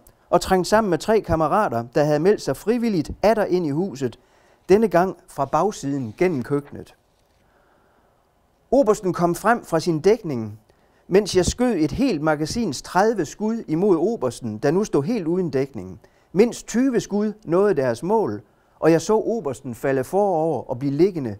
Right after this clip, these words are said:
livløs." Og Naujok slutter sin beretning: "Jeg beklager, at det endte således for obersten, men jeg kunne ikke handle anderledes, og er mig ingen skyld bevidst.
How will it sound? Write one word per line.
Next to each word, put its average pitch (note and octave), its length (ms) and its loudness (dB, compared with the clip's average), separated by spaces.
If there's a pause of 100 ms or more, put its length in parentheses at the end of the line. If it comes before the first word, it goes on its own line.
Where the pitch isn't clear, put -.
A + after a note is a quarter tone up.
livløs." C3 680 -4 (1400)
Og C3+ 240 0 (140)
Naujok D3 640 -2 (100)
slutter G3+ 520 0
sin F3+ 260 -2
beretning: D3 640 -2 (540)
"Jeg G3 100 4
beklager, A3+ 520 2
at D3 100 0
det F3 180 0
endte A#3+ 200 -2
således F#3+ 380 0
for F3+ 100 -4
obersten, B2+ 600 -6 (260)
men F#3 100 6
jeg G3+ 100 6
kunne G#3 120 4
ikke A#3 120 -10
handle G#3 260 0
anderledes, D#3 640 0 (180)
og D#3+ 120 2
er E3+ 80 4
mig D#3+ 280 2
ingen A3+ 240 -2
skyld - 340 -6
bevidst. B2+ 460 0